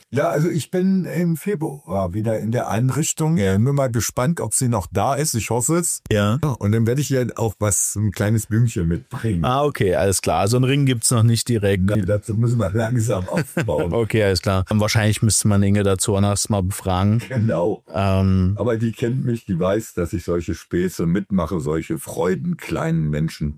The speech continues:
Speaker 1: gebe.
Speaker 2: Mega, mega, mega, mega. Ähm, du, und eine Frage hab ich noch. Ähm, und das ist, glaub ich, ähm, wichtig, auch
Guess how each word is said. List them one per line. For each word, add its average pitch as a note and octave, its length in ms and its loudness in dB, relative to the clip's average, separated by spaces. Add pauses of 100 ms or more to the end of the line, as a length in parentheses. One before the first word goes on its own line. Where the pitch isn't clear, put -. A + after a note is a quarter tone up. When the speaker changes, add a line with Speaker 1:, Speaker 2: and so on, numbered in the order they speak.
(140)
Speaker 1:
gebe. D2 440 -2 (180)
Speaker 2:
Mega, E2+ 440 2 (220)
mega, F2 320 2
mega, F2 280 2
mega. E2+ 380 2 (180)
Ähm, G#2 360 2
du, B2+ 120 2
und A#2 100 0
eine D#3 280 0
Frage A2+ 440 0
hab A#2+ 140 -2
ich - 180 -4
noch. B2+ 340 0 (100)
Ähm, G#2+ 720 2 (260)
und A2+ 160 0
das A#2+ 160 2
ist, - 80 0
glaub A#2+ 220 2
ich, A#2 480 0
ähm, G2+ 600 4 (280)
wichtig, A#2+ 680 0
auch G2 340 0